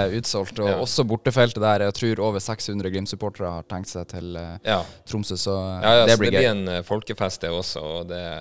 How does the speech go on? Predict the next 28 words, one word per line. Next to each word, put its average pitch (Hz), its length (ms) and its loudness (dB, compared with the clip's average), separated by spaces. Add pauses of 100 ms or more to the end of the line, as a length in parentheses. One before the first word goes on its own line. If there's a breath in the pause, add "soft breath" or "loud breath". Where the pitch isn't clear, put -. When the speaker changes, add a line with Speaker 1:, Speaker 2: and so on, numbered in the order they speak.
(560)
Speaker 2:
det 95 140 -6
er 90 360 -8
utrolig 90 360 -8
gøye 92 260 -8
kamper, 92 400 -12
så 90 340 -12 (680)
skal 131 140 -6
vi, 143 80 4 (100)
eh, 110 640 4 (100)
jobbe 131 220 2
hardt 143 180 0
for - 160 -8
å 107 80 0
heve 110 360 -2 (640)
prestasjonen 120 460 -6
vår, 147 220 -2 (180)
og 101 80 -4
så, 104 200 -4 (200)
eh, 92 300 -2 (100)
tror - 200 -10
jeg 92 60 -4
vi 92 120 -6
kan, 90 320 -12
eh, 92 240 -16
stille - 360 -16
ganske 92 300 -10
sterkt - 320 -12
i, 92 140 -12